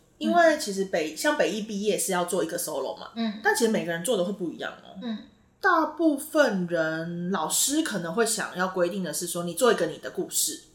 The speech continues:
Speaker 2: 嗯。
Speaker 1: 老师其实会有这样想，可是有些人不，不一定，他有的人是直接做一个本，
Speaker 2: 嗯。
Speaker 1: 就 solo，也有的。然后也有人是叫别人写一个本，solo 这样。所以看你比较想要做哪一种。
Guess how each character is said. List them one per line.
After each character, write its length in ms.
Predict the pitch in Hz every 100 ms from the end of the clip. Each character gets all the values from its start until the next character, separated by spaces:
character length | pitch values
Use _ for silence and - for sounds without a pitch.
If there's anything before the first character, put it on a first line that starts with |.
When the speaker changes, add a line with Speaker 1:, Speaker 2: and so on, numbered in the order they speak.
| -
Speaker 2:
嗯。 200 | 226 208 - - -
Speaker 1:
老 120 | 175
师 120 | 302
其 100 | 285
实 180 | 180 175
会 120 | 226
有 80 | 185
这 100 | -
样 140 | 156 147
想， 160 | - - - - -
可 120 | 330
是 40 |
有 120 | 320
些 160 | 208 233
人 160 | 196 -
不， 100 | 156
不 240 | - 214
一 60 | 160
定， 260 | 175 180
他 400 | - 233 233 240 196
有 160 | 165
的 140 | 160 160
人 260 | 156 156
是 180 | 156 233
直 140 | 160 156
接 160 | 175
做 200 | 175 196
一 60 | 196
个 120 | 165
本， 140 | - - _ _ _ -
Speaker 2:
嗯。 240 | 233 -
Speaker 1:
就 100 | -
solo， 420 | 175 160 156 135 - -
也 140 | 175
有 200 | 160 - -
的。 100 | - _ - - -
然 80 | 185
后 80 |
也 60 | 233
有 160 | 214 180
人 160 | 170
是 180 | 196 220
叫 340 | 202 - 202
别 180 | - 160
人 120 | 170
写 200 | 175 -
一 100 | -
个 120 | 175 156
本， 200 | - - _
solo 420 | - - 127 - -
这 80 | -
样。 80 | - _ _ _ _
所 260 | - 233
以 680 | 285 247 202 180 160 123 -
看 160 | - 285
你 80 | 190
比 80 | 165
较 100 | 175
想 160 | -
要 60 | -
做 180 | 165 170
哪 100 | -
一 80 | -
种。 140 | -